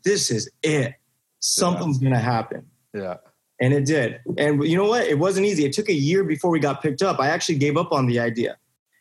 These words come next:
Speaker 1: And then once we got picked up, um, we shot the pilot. And then they said the odds of the pilot going are very slim because not many make it.
Speaker 2: Mm-hmm.
Speaker 1: A week after we finished the pilot, the network called me. They said, "We need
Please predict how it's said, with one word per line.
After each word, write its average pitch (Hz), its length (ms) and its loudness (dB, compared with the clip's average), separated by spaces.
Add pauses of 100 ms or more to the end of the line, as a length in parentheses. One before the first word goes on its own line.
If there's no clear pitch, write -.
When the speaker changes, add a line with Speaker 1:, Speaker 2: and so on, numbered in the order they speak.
Speaker 1:
And 147 80 2
then 156 140 2
once 202 220 0
we 190 120 2
got 175 280 0
picked 170 300 0
up, 220 420 0 (520)
um, 143 520 2
we 143 120 2
shot 165 280 0
the 147 80 0
pilot. 170 420 2
And 143 100 2
then 160 80 2
they 165 100 0
said 151 220 0
the 143 80 2
odds 170 240 0
of 143 80 -2
the 139 100 0
pilot 185 400 0
going 139 280 2
are 127 80 2
very 156 260 2
slim 160 420 0
because 120 380 -2
not 139 180 0
many 147 220 2
make 180 260 0
it. 117 160 -4 (360)
Speaker 2:
Mm-hmm. 104 340 -8 (220)
Speaker 1:
A 143 80 2
week 196 260 2
after 185 300 0
we 170 140 0
finished 180 340 -2
the 151 100 0
pilot, 160 380 0
the 156 40 0
network 151 360 0
called 156 220 0
me. 135 100 2
They 127 120 2
said, 139 200 -2
"We 139 120 0
need 151 220 -2